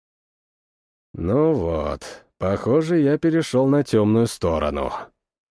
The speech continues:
пробормотал я. А в следующую секунду перед моими глазами появилось оповещение о получении тысячи частиц духа,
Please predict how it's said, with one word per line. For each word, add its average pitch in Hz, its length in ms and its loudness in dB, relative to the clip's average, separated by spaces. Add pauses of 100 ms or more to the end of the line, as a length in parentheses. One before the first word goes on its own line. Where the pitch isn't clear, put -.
(140)
пробормотал 120 760 4
я. 82 380 -2 (440)
А 107 160 4
в 117 40 2
следующую 135 640 4
секунду 135 560 4
перед 107 260 2
моими 139 320 6
глазами 147 480 4
появилось 143 580 4
оповещение 131 840 4 (100)
о 101 160 2
получении 190 680 4
тысячи 208 560 2
частиц 165 540 2
духа, 156 500 2